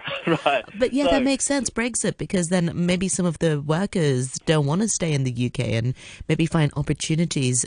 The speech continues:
Speaker 2: elsewhere in, in other parts of Europe.
Speaker 1: Yeah, that's, that's, that's true. Um, for,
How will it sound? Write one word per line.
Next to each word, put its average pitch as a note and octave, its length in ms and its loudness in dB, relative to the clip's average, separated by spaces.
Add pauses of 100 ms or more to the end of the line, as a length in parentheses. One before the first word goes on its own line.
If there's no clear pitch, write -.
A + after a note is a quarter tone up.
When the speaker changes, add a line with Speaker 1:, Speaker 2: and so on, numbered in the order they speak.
(100)
Speaker 2:
elsewhere D3 540 2
in, B2+ 160 2
in C#3+ 140 4
other F#3+ 160 4
parts - 320 -2
of A#2 100 -4
Europe. A2+ 420 -4 (640)
Speaker 1:
Yeah, B2+ 200 4
that's, C3 320 0
that's, C3+ 280 -2
that's B2+ 200 0 (100)
true. A2+ 400 2
Um, A2+ 380 0 (260)
for, B2 400 2